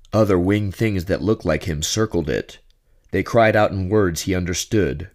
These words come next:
but didn't know. He felt a deep sadness as the tower fell away. He looked up and saw other worlds and other towers. They were spinning wheels,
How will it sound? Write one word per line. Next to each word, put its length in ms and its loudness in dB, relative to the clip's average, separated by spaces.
but 160 -2
didn't 280 -2
know. 500 -4
He 120 -10
felt 220 -4
a 60 -6
deep 220 -6
sadness 840 -4
as 120 -8
the 100 -10
tower 400 -2
fell 260 -6
away. 460 -4
He 120 -2
looked 260 0
up 220 4
and 120 -2
saw 220 2
other 320 0
worlds 720 -2
and 180 -4
other 260 -2
towers. 680 0
They 100 -2
were 120 0
spinning 500 0
wheels, 580 -2